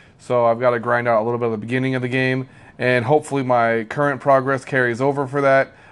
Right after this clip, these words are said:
I don't know if it will, though. However, Dying Light two looks to change the game entirely. It's looking like it's going to give you choices that can be made that will affect the future and affect the story.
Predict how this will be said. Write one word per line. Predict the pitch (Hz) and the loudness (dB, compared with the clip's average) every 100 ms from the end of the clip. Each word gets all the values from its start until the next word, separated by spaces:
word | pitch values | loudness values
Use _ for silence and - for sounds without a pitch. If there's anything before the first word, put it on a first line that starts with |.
| - | -6
I | - 117 | 2 2
don't | 117 113 | 2 0
know | 117 | -2
if | 110 | -2
it | 110 | -2
will, | 120 123 | 0 2
though. | 127 123 117 - - | 2 0 0 -8 -16
However, | - 170 196 262 185 156 143 - _ | 0 2 6 4 4 0 0 -6 _
Dying | 143 156 190 190 | -2 0 0 -4
Light | 180 160 | -8 -8
two | 160 151 147 - - - | -4 -4 -4 -8 -20 -4
looks | 139 156 - | 2 2 0
to | 139 | -6
change | 120 151 151 151 139 | -4 0 0 -2 -4
the | 139 | -6
game | 131 131 131 127 123 _ _ - | -2 -2 -2 -4 -8 _ _ -6
entirely. | 127 123 - 127 120 110 107 104 - - - | -4 -4 0 2 4 2 -2 -10 -14 -20 -2
It's | 139 - | -2 0
looking | 143 196 190 165 | 0 0 2 0
like | 143 135 | 2 0
it's | 135 131 | -2 -4
going | 143 139 139 123 | -2 0 0 -2
to | - 131 127 113 _ _ _ _ - _ _ - | -2 0 0 -2 _ _ _ _ -20 _ _ -6
give | 135 139 | 2 2
you | 131 120 | 2 -2
choices | - 175 190 - 180 | 0 2 2 0 -2
that | 160 165 | 2 2
can | 165 165 | 2 -2
be | 160 | -2
made | 160 160 156 156 - - - | 2 2 2 -2 -6 -20 -4
that | 127 | 0
will | 120 117 | 2 0
affect | 110 - 170 170 - | -2 0 2 2 0
the | 147 | -8
future | - 143 139 147 143 | -6 -8 -6 -4 -4
and | 117 117 113 | -4 -6 -10
affect | - 156 165 - | 0 2 2 -6
the | |
story. | 135 - 139 127 131 131 | -10 -4 -2 0 -2 -4